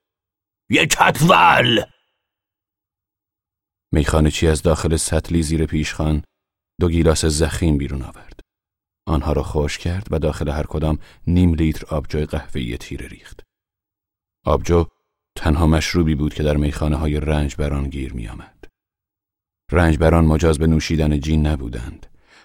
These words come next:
Speaker 2: هرچند که عملاً می‌توانستند به سادگی آن را گیر بیاورند. بازی پیکان دوباره به جریان افتاده بود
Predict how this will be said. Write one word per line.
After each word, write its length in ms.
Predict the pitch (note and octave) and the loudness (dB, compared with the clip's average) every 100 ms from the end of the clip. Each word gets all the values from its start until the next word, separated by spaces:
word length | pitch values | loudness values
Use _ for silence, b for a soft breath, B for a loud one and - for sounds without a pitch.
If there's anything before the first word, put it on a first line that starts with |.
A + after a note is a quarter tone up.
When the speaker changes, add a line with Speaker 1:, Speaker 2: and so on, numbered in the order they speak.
| b | b
Speaker 2:
هرچند 400 | D#2+ - D#2+ C#2+ | -2 2 0 0
که 120 | D2 | 0
عملاً 300 | D2 C#2+ D2 | 0 0 0
می‌توانستند 840 | C#2 C#2+ D#2+ E2 E2+ - E2+ D#2+ | -2 -2 0 2 0 0 0 0
به 60 | D2 | 0
سادگی 460 | - D2+ D2 C#2+ | -2 -4 -2 -2
آن 140 | C#2+ C#2 | -4 -4
را 100 | C#2+ | -6
گیر 300 | D2 D#2 C2 | -4 -4 -4
بیاورند. 600 | C2+ A#1+ G1+ - - - - _ _ _ _ _ _ _ _ - | -10 -12 -16 -18 -20 -20 -20 _ _ _ _ _ _ _ _ 0
بازی 340 | D2+ D2+ E2+ | 2 4 2
پیکان 380 | D#2+ E2+ F#2 F2 | 4 2 2 2
دوباره 300 | D#2+ D2+ D#2 | 4 2 2
به 120 | D#2 | 0
جریان 420 | D2+ D2+ C#2 C#2+ | -2 -2 -2 -6
افتاده 320 | C2 - A1+ G#1 | -6 -10 -12 -14
بود 280 | - - | -18 -20